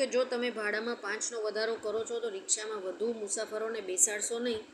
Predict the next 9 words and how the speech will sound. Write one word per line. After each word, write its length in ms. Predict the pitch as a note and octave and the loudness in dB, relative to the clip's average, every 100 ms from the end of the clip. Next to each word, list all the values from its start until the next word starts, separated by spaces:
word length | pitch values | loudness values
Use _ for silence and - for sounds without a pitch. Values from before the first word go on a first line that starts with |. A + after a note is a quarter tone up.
| - - - - - - - | -20 -20 -20 -20 -20 -20 -6
અગાઉના 460 | A#3+ C4 C4+ C#4 C4 | 4 6 8 6 6
ભાડામાં 420 | B3 B3+ C4 C4+ - | 6 6 6 8 10
સાત 320 | A3 B3 B3 | 10 6 4
મુસાફરોને 640 | B3 B3 B3+ B3+ A#3+ A#3+ A#3+ | 0 2 0 0 0 0 0
રિક્ષામાં 500 | G#3+ - A#3 A3+ A3 | 2 0 2 -2 -2
બેસાડતા 480 | G#3+ A#3 A3+ A3 A3+ A3+ | 2 4 2 0 -2 0
હતા. 180 | B3 A3+ | 0 2
જો 160 | A#3+ C4+ B3 | 2 2 6
પેસેન્જર 480 | A#3+ C4+ C4 C4+ | 6 4 2 2